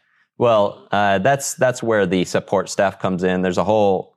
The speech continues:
like traditional sports, there's a general manager, there's uh, team staff and management that tracks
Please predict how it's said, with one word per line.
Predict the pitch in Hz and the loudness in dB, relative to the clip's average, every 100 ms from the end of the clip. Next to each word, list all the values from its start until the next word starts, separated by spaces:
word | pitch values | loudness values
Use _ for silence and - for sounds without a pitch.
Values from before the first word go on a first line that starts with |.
| - | -4
like | 101 - | -2 0
traditional | 117 117 127 107 | 0 0 0 -2
sports, | 87 - 117 101 80 - - | -2 -2 0 0 -2 -8 -10
there's | - 85 82 | -4 0 0
a | 82 | 0
general | 85 82 85 | 0 0 0
manager, | 85 82 85 78 85 82 80 _ _ _ - | 0 0 -2 0 0 0 -4 _ _ _ -2
there's | 82 80 76 - - _ _ - | 2 2 0 -6 -14 _ _ -4
uh, | 82 78 | -2 -2
team | - 98 87 | 0 0 0
staff | - 85 85 82 82 | 0 0 0 0 -2
and | 82 | -2
management | 85 85 78 85 85 85 - | -2 -2 -2 -2 -2 -4 -2
that | 78 - _ - | -2 -2 _ -8
tracks | - 85 82 - - | 0 0 0 -4 -12